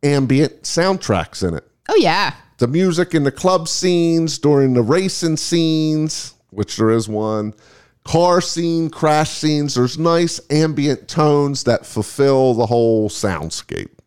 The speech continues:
Speaker 1: to me. This is a great sounding disc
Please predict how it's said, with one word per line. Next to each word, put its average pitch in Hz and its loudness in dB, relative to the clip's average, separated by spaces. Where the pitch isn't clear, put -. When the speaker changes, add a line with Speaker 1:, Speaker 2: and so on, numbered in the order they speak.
Speaker 1:
to 101 -2
me. 82 -4
This 127 -2
is 147 0
a 113 2
great 123 0
sounding 101 -4
disc - -6